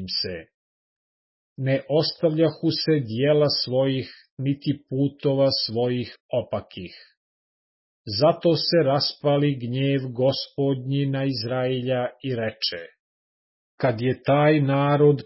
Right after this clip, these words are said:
prestupio moj zavjet koji sam zapovjedio ocima njihovijem i ne poslušaše glasa mojega, ni ja neću više ni jednoga goniti ispred njih,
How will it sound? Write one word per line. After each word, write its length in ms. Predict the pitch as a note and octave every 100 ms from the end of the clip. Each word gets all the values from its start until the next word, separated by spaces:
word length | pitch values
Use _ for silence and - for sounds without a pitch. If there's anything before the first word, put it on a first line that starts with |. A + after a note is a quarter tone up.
| -
prestupio 1000 | C#3+ - - C#3 D3 C#3+ - D3 D3 D3
moj 400 | C3 C#3 C#3 C#3+ G#2+
zavjet 560 | B2+ C3 C3 C3+ C3+ C3+ _ _ _
koji 300 | - C3+ C#3 C#3
sam 260 | - C#3+ C3+ C3+
zapovjedio 880 | C3+ - C3 C3 C3 C3+ B2 C3+ C3+ C3 - C#3
ocima 480 | C#3 - - C3+ C#3
njihovijem 960 | C3 B2 C#3 - C#3 C3+ C3+ C3+ C3+ D3 _ _ _ _ _
i 140 | D3
ne 220 | C#3+ C#3+ C#3+
poslušaše 840 | C3+ D3 - D#3 D3 D#3+ D3 - D3+
glasa 560 | A#2 B2+ C#3 C3+ - C#3+ C3
mojega, 720 | B2+ C3+ C3+ B2 C3+ B2+ C3 _ _ _ _ _ _ _ C3
ni 340 | B2+ C3+ B2
ja 320 | C3+ D3+ D#3
neću 500 | C3+ C#3+ C#3+ C#3+ D3+ C#3+
više 460 | A#2+ C#3 - D3 C#3+
ni 260 | C#3 C3+
jednoga 640 | B2 C3+ C3+ C#3 B2+ C3+ B2
goniti 760 | A2+ B2+ C3+ C3+ - C#3 C3 -
ispred 540 | D3 C#3+ - C#3+ C#3
njih, 360 | A#2+ C3 C3+